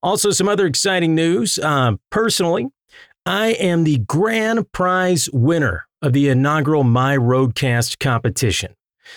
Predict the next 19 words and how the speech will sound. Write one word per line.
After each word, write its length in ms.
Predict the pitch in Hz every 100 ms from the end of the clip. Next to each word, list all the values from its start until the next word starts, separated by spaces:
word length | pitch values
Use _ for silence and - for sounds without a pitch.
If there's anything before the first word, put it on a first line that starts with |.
| - -
So 140 | 143
I'm 100 | 165
gonna 160 | 185 160
get 120 | 156
a 100 | 127
whole 240 | - 190
bunch 200 | 180 180
of 80 | 139
brand 220 | 160 160
new 120 | 151
gear 420 | 117 139 165 180 - _ _
that 120 | 156
is 120 | 160 127
gonna 200 | 180 170
enable 520 | 156 147 165 190 208
me 380 | 185 165 170 147
to 160 | - 147
take 500 | - - 170 190 - -
your 600 | 131 131 156 156 156